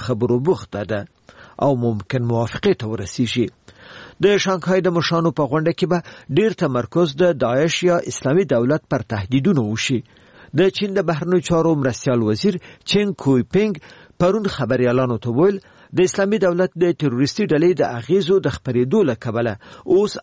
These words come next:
افغانستان له ناڅرګند امنیتي حالت سره مخامخ دی. د زیاته کړه، د شانګهای د همکارۍ ټولنې د غړیو هیوادونو مشران به یقیناً د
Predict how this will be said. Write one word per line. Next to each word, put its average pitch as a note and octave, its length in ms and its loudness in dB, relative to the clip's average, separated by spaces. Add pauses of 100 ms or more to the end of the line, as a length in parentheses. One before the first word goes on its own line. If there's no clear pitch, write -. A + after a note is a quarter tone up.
افغانستان C3 680 -2
له D3+ 160 4
ناڅرګند A#2 680 -4
امنیتي A2+ 400 -2
حالت A#2 340 -2
سره A2 220 -2
مخامخ D#3+ 400 0 (120)
دی. A2+ 100 0 (720)
د C#3+ 180 2
زیاته D#3+ 320 0
کړه، F3+ 140 0 (380)
د E3+ 180 2
شانګهای D#3 460 -2
د - 20 2 (100)
همکارۍ C3 480 0
ټولنې F#3 400 2
د - 20 4 (100)
غړیو F#3 280 0
هیوادونو A#2 480 0
مشران D#3+ 400 0
به F2 80 -8 (380)
یقیناً G3 340 0 (100)
د D#3+ 40 2